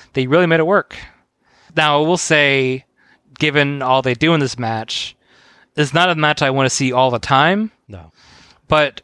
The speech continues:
Speaker 1: if this is the one time you do this kind of match, you did it really well this time.
Speaker 2: Mm-hmm.
Speaker 1: The best people and the best way of doing it. This is the only match I've ever seen which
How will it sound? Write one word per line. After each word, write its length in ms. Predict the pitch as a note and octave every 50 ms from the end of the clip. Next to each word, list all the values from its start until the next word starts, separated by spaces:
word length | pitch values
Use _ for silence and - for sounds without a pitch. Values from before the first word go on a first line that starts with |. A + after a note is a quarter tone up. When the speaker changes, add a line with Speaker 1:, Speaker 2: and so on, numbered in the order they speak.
| _ - -
Speaker 1:
if 120 | E3 C3
this 220 | - - - -
is 100 | A3 F3 D#3
the 80 | D#3+
one 320 | D3 C3 C3+ C#3+ D3 D#3 D3
time 300 | - D3+ C#3 C#3 C#3 C3+
you 80 | C3
do 220 | A#2 - B2+ B2+ C3
this 140 | C#3+ C#3+ -
kind 160 | - D#3 D#3
of 60 | D#3
match, 560 | D#3+ D#3 E3 F3+ G3+ - - - - - - _ _ _ - - - - _
you 140 | - D3 D3
did 120 | C#3+ C#3+
it 100 | C#3 C3
really 200 | B2 C#3+ C#3 C#3
well 540 | C3 A#2+ C3 B2+ B2+ A#2+ A#2 A2+ A2 A2 A2+ _ _ _ _ _ _ _ _
this 180 | - B2+ - -
time. 380 | - C3+ A2 F#2+ E2+ D#2 - _ _ - D#3
Speaker 2:
Mm-hmm. 200 | C#3 A2+ C3+ C3+ _ _ _ _ _ _ _ _ _ _ _ _ -
Speaker 1:
The 60 | C3+
best 220 | B2+ D3 D3+ - -
people 400 | D#3+ D3 C#3 - D3 C#3 C#3 C3+
and 80 | C3
the 60 | B2+ A#2
best 640 | C3+ B2+ B2 A#2+ - - - - _ - - _ _ _ _ _ _ _ _
way 360 | D#3 C#3 C3+ C3+ C3 B2+ B2
of 80 | A#2 A2
doing 220 | B2 G#2+ G2 G2
it. 140 | F#2 F2+ - - _ _ _ _ _ _ _ -
This 140 | - F3 C3+
is 60 | -
the 60 | - D3
only 240 | D3+ F3+ F#3+ F#3+ F3+
match 280 | D#3+ D3 D3 D#3 D3+
I've 60 | D3+ C#3+
ever 120 | C#3 C3+
seen 380 | - - C#3 B2 B2 B2 B2 A#2
which 440 | A#2+ A2+ - - - - - -